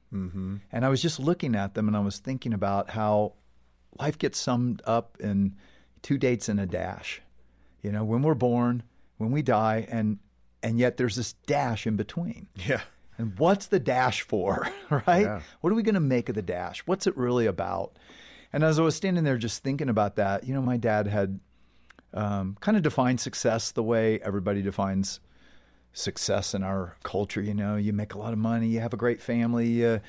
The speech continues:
Speaker 2: you know, take great va-, vacations, and, you know, you're independent, financially well off, and all that. And yet on his deathbed, he had said something to me. He said, "John, I'd give it all back if I could just have my health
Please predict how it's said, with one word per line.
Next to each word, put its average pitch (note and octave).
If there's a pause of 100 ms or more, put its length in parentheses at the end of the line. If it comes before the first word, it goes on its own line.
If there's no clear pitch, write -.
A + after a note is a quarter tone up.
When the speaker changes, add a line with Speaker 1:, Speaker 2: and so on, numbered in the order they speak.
(260)
Speaker 2:
you B2
know, A#2 (100)
take -
great C3+
va-, C3
vacations, C3
and, A2+ (420)
you B2
know, A2+ (920)
you're A#2
independent, C3+ (180)
financially C#3
well B2+
off, A2
and A2
all A2
that. G2+ (540)
And C3+
yet C#3+
on D#3
his D#3+
deathbed, G2+
he B2
had G#2+
said G2+
something F#2+
to -
me. G2
He G2+
said, G2
"John, A2 (360)
I'd A2
give G#2+
it -
all G#2
back -
if -
I G2
could F#2
just -
have F#2+
my F2+
health F#2+